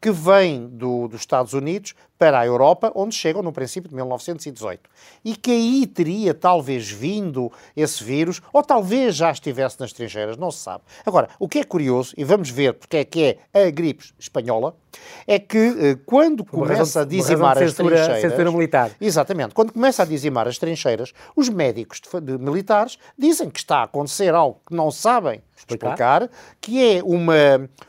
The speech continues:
Speaker 1: uma, uma, uma gripe fortíssima que está a dizimar os soldados aos milhares, eh, e que eles não têm forma de tratar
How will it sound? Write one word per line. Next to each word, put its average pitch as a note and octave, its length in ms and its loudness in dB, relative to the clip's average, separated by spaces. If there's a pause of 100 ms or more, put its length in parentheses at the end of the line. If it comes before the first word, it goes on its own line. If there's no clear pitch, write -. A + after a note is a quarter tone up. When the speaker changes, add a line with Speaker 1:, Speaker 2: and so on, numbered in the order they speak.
(120)
Speaker 1:
uma, C#3 480 4
uma, C3+ 220 0
uma D#3+ 200 2
gripe D4 400 4
fortíssima B3+ 960 -2 (220)
que - 80 -16
está A3+ 220 4
a G3 40 4
dizimar C#3+ 520 2
os B2+ 100 -4
soldados C#3+ 600 0
aos A#3 280 0
milhares, C3 720 -2 (320)
eh, D#3+ 280 2
e E3+ 60 -8
que E3+ 140 -4
eles E3 160 0
não C#3+ 180 -4
têm C#3 240 -2
forma C3+ 380 0
de B2+ 80 -10
tratar D3+ 500 2